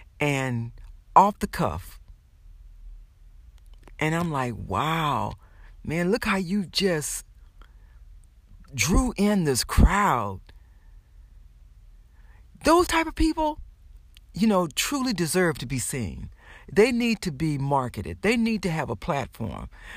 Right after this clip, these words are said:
They need to be respected,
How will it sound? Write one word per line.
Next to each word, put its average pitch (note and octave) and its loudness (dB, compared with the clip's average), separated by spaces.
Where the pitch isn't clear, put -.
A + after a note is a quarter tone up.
They A3+ 4
need A#3 2
to F3 -6
be D#3+ -2
respected, A#3 0